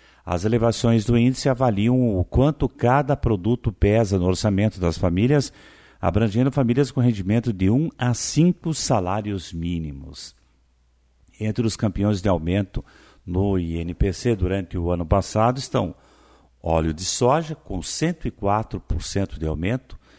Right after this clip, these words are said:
feijão, ah, fradinho, oitenta e um vírgula quarenta e quatro, arroz,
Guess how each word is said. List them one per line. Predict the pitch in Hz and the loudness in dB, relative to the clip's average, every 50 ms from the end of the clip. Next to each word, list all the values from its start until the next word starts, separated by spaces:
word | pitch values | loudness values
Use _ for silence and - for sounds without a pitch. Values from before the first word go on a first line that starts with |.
| _ _ _ _ _ _ _ _ _ _ | _ _ _ _ _ _ _ _ _ _
feijão, | - - - 123 123 110 85 - 107 107 113 117 113 113 107 95 - - - - - - | -10 0 2 4 4 4 2 2 2 2 2 2 2 0 -2 -2 -6 -10 -20 -20 -10 -6
ah, | 95 92 90 90 87 85 - - | -2 0 0 2 0 0 0 0
fradinho, | - 123 123 120 90 78 85 107 135 165 185 202 190 - _ _ _ _ _ _ _ _ _ _ - | 0 2 2 0 0 -4 -4 -2 -2 0 -2 -4 -6 -10 _ _ _ _ _ _ _ _ _ _ -6
oitenta | - 95 101 87 - - 120 127 139 143 135 - - 131 117 | 0 0 0 0 0 2 2 2 2 2 -2 -4 -2 0 0
e | 107 95 101 | 0 0 2
um | 113 123 123 | 2 2 2
vírgula | 98 104 104 92 90 | 2 2 2 0 0
quarenta | 82 - 95 90 90 85 - 110 | -2 -2 0 0 0 0 0 -2
e | 110 | -2
quatro, | - - 120 123 139 156 160 - - - - - - _ _ _ | -2 0 0 2 2 2 0 -4 -10 -14 -14 -14 -16 _ _ _
arroz, | 92 104 101 92 82 87 101 113 110 98 85 - - - - - | -2 0 0 0 0 2 2 4 4 4 2 -2 -6 -12 -14 -16